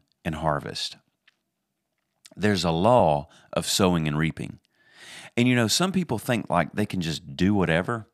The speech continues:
and their life will just be what God says he wants your life to be, but they won't obey the word of God. And some,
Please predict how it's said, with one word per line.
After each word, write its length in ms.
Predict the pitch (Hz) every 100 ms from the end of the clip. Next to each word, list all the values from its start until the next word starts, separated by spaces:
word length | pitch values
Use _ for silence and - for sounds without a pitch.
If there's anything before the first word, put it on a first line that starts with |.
| _ _ _ _ - _ _ _ _
and 180 | 104 98
their 160 | 90 82
life 480 | 78 80 95 - 80
will 340 | 85 82 82
just 320 | 78 80 -
be 140 | 104 107
what 260 | 87 65
God 300 | 85 82 73
says 840 | - - - 104 123 85 73 - - _ _ _
he 180 | - 95
wants 360 | 82 82 - -
your 100 | 73
life 320 | 76 76 -
to 100 | 78
be, 340 | 76 71 85 - _ _ _ -
but 240 | 101 82
they 120 | 101
won't 340 | 104 98 87 -
obey 420 | 90 78 87 87
the 120 | 85
word 260 | 85 120 151
of 160 | 78
God. 340 | - 50 50 - _ _ _ _ _ _ _ _ _ _ _ _ _ _ _ _ _ -
And 120 | 127
some, 240 | - 165